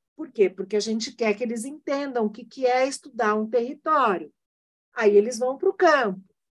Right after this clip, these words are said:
Aí a gente vai nesse vai e volta. O que, que vocês viram no território? Com quem vocês conversaram? Qual é a história dessa região?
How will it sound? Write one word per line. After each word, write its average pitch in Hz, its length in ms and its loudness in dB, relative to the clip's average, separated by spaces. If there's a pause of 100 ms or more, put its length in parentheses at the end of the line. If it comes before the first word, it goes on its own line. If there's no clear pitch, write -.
(480)
Aí 220 180 4
a 240 60 0
gente 247 300 -4
vai 247 260 2
nesse 277 320 -4
vai 277 380 0
e 359 40 2
volta. 311 580 0
O 196 40 -4
que, 330 160 -10
que - 100 -20
vocês 370 320 2
viram 320 460 2
no 220 160 0
território? 214 720 0 (400)
Com 294 160 -10
quem 320 240 -2
vocês 311 400 -4
conversaram? 294 1040 2
Qual 254 200 -4
é 262 100 -2
a 277 80 -4
história 302 500 0
dessa 294 340 -4
região? 285 960 -2